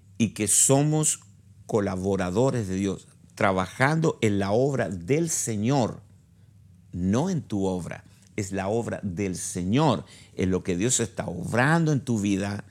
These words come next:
las veinticuatro horas. Dice, es que debemos servir en la obra del Señor siempre, sabiendo, ¿no?,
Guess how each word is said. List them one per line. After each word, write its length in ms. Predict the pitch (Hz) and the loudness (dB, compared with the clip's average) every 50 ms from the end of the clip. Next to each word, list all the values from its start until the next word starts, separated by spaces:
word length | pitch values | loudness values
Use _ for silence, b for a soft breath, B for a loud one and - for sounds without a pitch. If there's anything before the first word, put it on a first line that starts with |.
| b b b | b b b
las 220 | - - 85 85 | -14 -12 -10 -8
veinticuatro 800 | 87 90 92 - - - - - 101 113 123 135 117 143 147 160 | -8 -8 -8 -8 -10 -14 -8 -2 0 2 2 2 4 4 4 6
horas. 300 | 170 156 107 80 - - b b b b b b b b b b b b | 6 6 4 2 -2 -8 b b b b b b b b b b b b
Dice, 400 | - 90 101 - - 85 - - - - - b b b b b b b b - _ _ - - | -4 -2 -2 0 -2 -2 -4 -8 -14 -20 -20 b b b b b b b b -20 _ _ -4 0
es 140 | 110 104 - | 0 0 0
que 180 | - - 104 | 0 0 2
debemos 680 | 98 101 98 92 113 120 127 143 151 170 175 - - - - | 2 2 2 4 4 4 4 4 2 0 0 -2 -4 -4 -4
servir 720 | - - - - 98 90 92 90 90 107 127 156 156 - - | -2 -2 0 0 0 -2 -2 -4 0 2 2 2 2 0 0
en 200 | - 110 98 95 | 0 0 2 2
la 160 | 95 95 95 98 | 0 -2 0 0
obra 480 | 104 120 139 160 185 185 202 196 180 | 2 4 4 4 2 2 0 -2 -2
del 140 | 170 165 147 | -2 -2 -2
Señor 680 | - - - 151 139 131 123 120 117 120 123 139 - - - _ _ _ | -2 -2 -2 0 0 2 2 2 2 2 0 -2 -6 -12 -20 _ _ _
siempre, 1120 | - - - - - - - - 127 135 151 156 147 135 110 82 - - - - 98 - - _ _ - - - _ _ - _ _ _ _ _ _ _ _ _ | -20 -18 -16 -14 -10 -10 -8 -6 -2 0 0 2 2 2 0 0 -4 -8 -12 -12 -12 -12 -16 _ _ -20 -20 -20 _ _ -20 _ _ _ _ _ _ _ _ _
sabiendo, 1080 | - - - - - 131 98 98 95 98 120 160 185 175 135 113 95 80 80 - - - _ _ _ - - - - - _ _ - | -8 -4 -2 0 2 2 2 2 2 2 4 4 6 6 6 6 4 2 -2 -8 -14 -18 _ _ _ -20 -20 -20 -20 -20 _ _ -6
¿no?, 220 | - 104 107 - | -4 -4 -4 -4